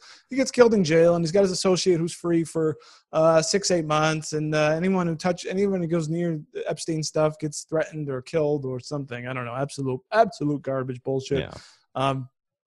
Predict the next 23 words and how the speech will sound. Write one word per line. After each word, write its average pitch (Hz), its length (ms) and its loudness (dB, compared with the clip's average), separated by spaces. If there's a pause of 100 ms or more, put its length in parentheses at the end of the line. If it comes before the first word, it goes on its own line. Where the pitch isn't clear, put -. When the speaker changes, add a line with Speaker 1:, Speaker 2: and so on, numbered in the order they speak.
(260)
Speaker 1:
yeah, 139 200 2
I, 151 160 2
I 170 80 0
just 190 180 0
hope, 196 260 2 (140)
I, 160 180 -2
I 160 120 -4
hope 160 400 0
and, 139 320 -10 (100)
and, 131 240 -8
uh, 123 240 -6
that, 127 280 -8
that, 127 120 -6
that 131 100 -8
they 127 120 -8
can 123 180 -12
get 139 140 -8
to 139 100 -8
the 127 80 -6
bottom 123 300 -4
of 117 40 -12
this 113 120 -12
stuff, 117 240 -8